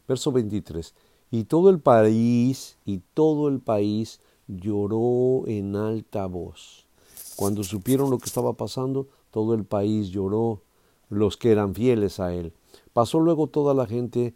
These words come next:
al torrente de Cedrón, asimismo pasó el rey, y todo el pueblo pasó al camino que va al desierto. Verso veinticuatro, y aquí también iba Sadoc, el sacerdote,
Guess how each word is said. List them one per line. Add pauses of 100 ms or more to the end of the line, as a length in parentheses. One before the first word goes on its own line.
(220)
al
torrente
de
Cedrón, (340)
asimismo
pasó
el
rey, (240)
y
todo
el
pueblo
pasó
al
camino (240)
que
va
al
desierto.
Verso
veinticuatro, (320)
y
aquí
también
iba
Sadoc, (300)
el
sacerdote,